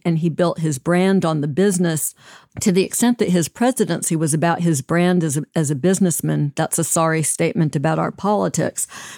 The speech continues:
But let me tell you what I liked yesterday. You know, typically when you have a witness on the witness stand in front of a jury, they have to answer questions. And if their answers are non-responsive,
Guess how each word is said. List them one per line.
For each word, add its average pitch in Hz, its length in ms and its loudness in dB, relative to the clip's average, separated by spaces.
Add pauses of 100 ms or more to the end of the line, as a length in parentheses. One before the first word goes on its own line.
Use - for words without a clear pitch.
(100)
But 220 120 4
let 247 140 4
me 349 120 2
tell 320 200 0
you 269 160 2
what 208 160 2
I 170 80 2
liked 151 500 -4
yesterday. 143 640 -4 (600)
You 220 120 6
know, 208 140 4
typically 285 640 -2
when 214 220 4
you 180 80 2
have 180 180 0
a 151 80 -2
witness 214 560 -2 (100)
on 170 180 0
the 156 60 0
witness 196 360 0
stand 190 400 2
in 151 180 -2
front 180 220 0
of 214 100 0
a 226 60 0
jury, 165 420 0 (480)
they 165 140 2
have 156 220 0
to - 200 -4
answer 165 280 0
questions. - 680 -4 (180)
And 190 100 6
if 175 100 2
their 170 240 0
answers 190 520 0
are 175 100 4
non-responsive, 170 1120 0